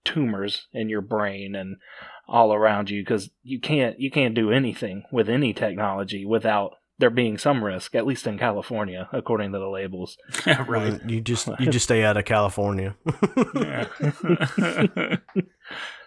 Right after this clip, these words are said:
Speaker 2: Yeah. Yeah, I, I believe that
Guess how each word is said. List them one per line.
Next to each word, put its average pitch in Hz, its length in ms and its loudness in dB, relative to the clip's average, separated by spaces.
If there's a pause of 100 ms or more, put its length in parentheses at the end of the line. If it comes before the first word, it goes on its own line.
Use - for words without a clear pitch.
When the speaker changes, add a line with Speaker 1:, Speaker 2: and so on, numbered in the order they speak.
Speaker 2:
Yeah. 131 360 -6 (880)
Yeah, 127 140 10
I, 120 300 10
I 120 40 4
believe 117 300 4
that 110 220 0